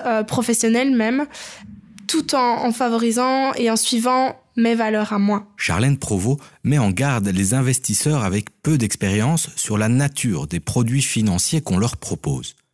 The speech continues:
Speaker 2: La chercheuse se demande même s'il ne faut pas aborder les questions d'argent plus en profondeur dans les programmes scolaires.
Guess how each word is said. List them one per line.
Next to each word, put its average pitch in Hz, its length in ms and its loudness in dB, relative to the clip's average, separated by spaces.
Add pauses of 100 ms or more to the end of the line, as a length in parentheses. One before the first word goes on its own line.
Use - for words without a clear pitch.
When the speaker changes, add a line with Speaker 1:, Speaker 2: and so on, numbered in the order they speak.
(420)
Speaker 2:
La 147 140 0
chercheuse 131 640 0 (280)
se - 120 -2
demande 127 340 4
même 156 240 2
s'il 113 280 0
ne 98 80 2
faut 92 160 -4
pas - 300 -4
aborder 104 440 0
les 73 120 -4
questions 110 400 -2
d'argent 87 380 0 (360)
plus 151 240 4
en 82 80 2
profondeur 85 720 -2
dans - 120 -2
les - 100 -6
programmes 104 520 0
scolaires. - 580 -4